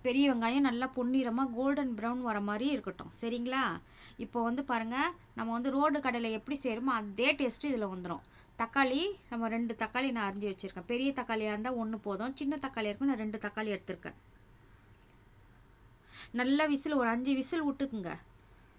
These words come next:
விசில், குக்கர்ல அஞ்சு விசில் விட்டிங்கன்னா நல்லா குழஞ்சு போயிடும் அந்த பட்டாணி. ஆ, அதை சும்மா வந்து ஒரு, ஒரு இது ம-, மசிச்சுக்குங்க. பாருங்க, தக்காளியும் போட்டு நம்ம வந்து மசிச்சுக்கணும். இதுல வந்து நல்லா பச்சை மிளகா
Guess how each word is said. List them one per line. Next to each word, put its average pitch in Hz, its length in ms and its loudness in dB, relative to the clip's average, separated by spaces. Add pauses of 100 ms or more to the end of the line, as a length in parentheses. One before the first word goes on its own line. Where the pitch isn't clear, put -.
(160)
விசில், 277 320 -2
குக்கர்ல 277 400 2
அஞ்சு 240 200 -2
விசில் 294 240 -4
விட்டிங்கன்னா 254 480 -2
நல்லா 247 340 -2 (100)
குழஞ்சு 233 460 0
போயிடும் 214 260 -2
அந்த 196 160 -6
பட்டாணி. 226 440 -2 (760)
ஆ, - 20 4 (640)
அதை 233 160 0
சும்மா 311 400 0
வந்து 294 240 2
ஒரு, 254 120 -2 (200)
ஒரு 220 140 -2
இது 233 220 -2
ம-, 220 220 0
மசிச்சுக்குங்க. 214 560 -6
பாருங்க, 233 300 -4
தக்காளியும் 262 480 0
போட்டு 226 260 -2 (640)
நம்ம 247 260 0
வந்து 233 200 0 (220)
மசிச்சுக்கணும். 208 760 -4 (380)
இதுல 220 180 -2 (140)
வந்து 233 220 -4
நல்லா 220 280 -2 (420)
பச்சை 226 280 -2
மிளகா 240 280 0